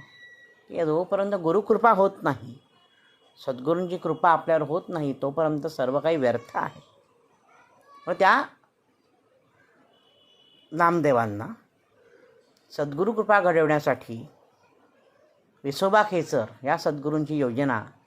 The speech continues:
ज्ञानेश्वरांनी आणि पांडुरंगाने केली आणि तिथे त्यांना त्यांचे सद्गुरू प्राप्त झाले आणि नामदेवांना खऱ्या अर्थाने संतपदी स्थान मिळालं.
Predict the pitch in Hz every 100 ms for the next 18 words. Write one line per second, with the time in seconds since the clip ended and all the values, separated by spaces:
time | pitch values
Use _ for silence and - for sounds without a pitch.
0 | _ _ _ _ _ 139 135 143 143 139
1 | 135 135 135 135 127 123 117 120 117 117
2 | 117 117 113 120 120 120 107 156 113 -
3 | _ _ _ _ _ 135 143 147 147 156
4 | 143 120 131 208 233 196 - 156 117 104
5 | - 143 _ _ _ _ _ _ _ _
6 | _ 156 165 135 123 127 147 147 147 -
7 | 123 175 180 151 143 127 127 202 _ _
8 | _ _ _ - 170 175 170 226 202 196
9 | 220 - 165 156 139 117 110